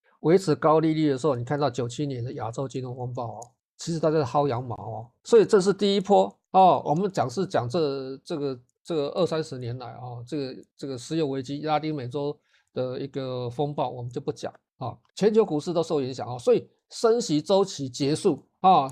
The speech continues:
它的升息周期结束在这个地方哦。你相对应着去看，升息周期结束的时候，股市都开始重挫，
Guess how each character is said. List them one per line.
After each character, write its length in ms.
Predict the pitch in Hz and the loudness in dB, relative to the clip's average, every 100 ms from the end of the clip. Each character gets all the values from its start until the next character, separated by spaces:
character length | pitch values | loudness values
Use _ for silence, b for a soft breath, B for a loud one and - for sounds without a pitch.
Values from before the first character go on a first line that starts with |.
| - | -4
它 120 | 190 | 4
的 80 | 214 | 4
升 240 | 190 226 226 | 6 6 6
息 160 | 156 | 2
周 200 | 151 185 | 4 4
期 120 | 147 | 4
结 160 | 123 143 | -2 -4
束 120 | 175 | 0
在 100 | 175 | 0
这 80 | 165 | 0
个 60 | 160 | 0
地 140 | 151 | 2
方 160 | 143 143 | 2 0
哦。 240 | 123 123 _ - | -2 -6 _ -12
你 120 | 147 | -10
相 260 | - 190 190 | 2 2 4
对 200 | 202 185 | 2 2
应 80 | 156 | 2
着 100 | 131 | 0
去 80 | |
看， 240 | 123 156 120 _ _ _ _ - | 2 0 0 _ _ _ _ -6
升 320 | - 208 226 | 4 4 4
息 160 | 143 | 2
周 220 | 143 175 151 | 4 4 4
期 120 | 131 | 0
结 220 | 131 135 | 0 -2
束 160 | 180 143 | 2 0
的 60 | |
时 100 | 123 | 2
候， 180 | 127 120 _ | -2 -2 _
股 240 | - 139 127 | 2 2 2
市 360 | - 208 - _ _ _ _ _ _ | 0 0 0 _ _ _ _ _ _
都 120 | 147 | 0
开 160 | 156 147 | 4 2
始 140 | 143 | 2
重 240 | 120 135 143 | 0 -2 -2
挫， 260 | 143 120 | -4 -6